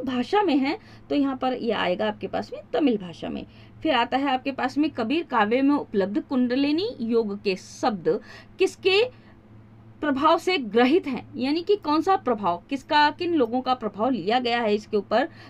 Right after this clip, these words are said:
तो ये आएगा आपके पास में नाथ पंथ का। इनमें से कौन संत कवि नहीं है? संत कवि नहीं है, तो इनमें से आपके पास में चौदह में आंसर आएगा ईश्वर दास। ईश्वर दास संत कवि नहीं है। कबीर के गुरु का नाम क्या था?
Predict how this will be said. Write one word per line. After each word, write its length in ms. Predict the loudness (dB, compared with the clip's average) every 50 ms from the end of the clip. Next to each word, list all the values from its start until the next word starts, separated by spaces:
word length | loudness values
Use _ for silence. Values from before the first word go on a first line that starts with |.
| -12 -6
तो 60 | -4
ये 140 | -2 0 2
आएगा 260 | 2 2 2 2 0
आपके 200 | 0 0 -2 -6
पास 260 | -4 -2 -2 -2 -4
में 120 | -6 -4 0
नाथ 360 | 2 4 4 4 2 0 -4
पंथ 160 | -6 -6 -6 -6
का। 280 | -10 -12 -14 -14 -14 -16 -18 -20 -20 -8 -2
इनमें 260 | 0 2 2 2 2
से 140 | 0 -2 -6
कौन 400 | -4 -2 -2 0 0 0 -2 -4 -6 -12
संत 360 | -10 -6 -4 -4 -4 -4 -6
कवि 420 | -4 -2 0 0 2 0 0 -2 -4 -8 -14 -8 -2
नहीं 420 | 0 2 2 4 4 4 4 4 4
है? 220 | 4 2 0 -4 -10 -18 -20 -14 -6 -2
संत 240 | 0 0 0 -2
कवि 260 | -4 -4 -2 0 0 0
नहीं 360 | 0 2 2 4 4 4 4
है, 140 | 4 2 0
तो 120 | -2 -4
इनमें 300 | -2 0 0 2 0 0
से 120 | 0 0
आपके 220 | 0 0 0 -2 -4
पास 220 | -4 -4 -4 -4
में 100 | -4 -4
चौदह 320 | -4 -4 -6 -4 -4 -2 -2
में 100 | -2 -2
आंसर 240 | -4 -4 -4 -2
आएगा 500 | -2 0 0 0 0 2 2 2 2 2 -2 -10 -16 -20 -20 -20 -20 -20 -20 -20 -8 -4 -2
ईश्वर 380 | -2 0 2 4 4 4 2 -2 -12 -6 -2
दास। 380 | 0 0 0 0 -4 -10 -14 -8 -6
ईश्वर 220 | -6 -4 -2 -2 -2
दास 240 | -2 0 -2 -2 -4 -8 -20 -20 -14 -8 -6
संत 220 | -4 -4 -4 -4
कवि 340 | 0 0 2 2 0 -2 -4 -6 -8 -2 2
नहीं 420 | 4 4 6 6 4 4 2 0
है। 140 | -4 -6 -10 -16 -20 -20 -20 -20 -8 -4
कबीर 300 | -2 0 2 4 4 4
के 160 | 2 0 -2 0
गुरु 240 | 0 0 -2 -2
का 160 | -2 0 0 0
नाम 220 | 2 2 2 0
क्या 200 | 0 0 0 0
था? 380 | 2 2 4 4 4 4 0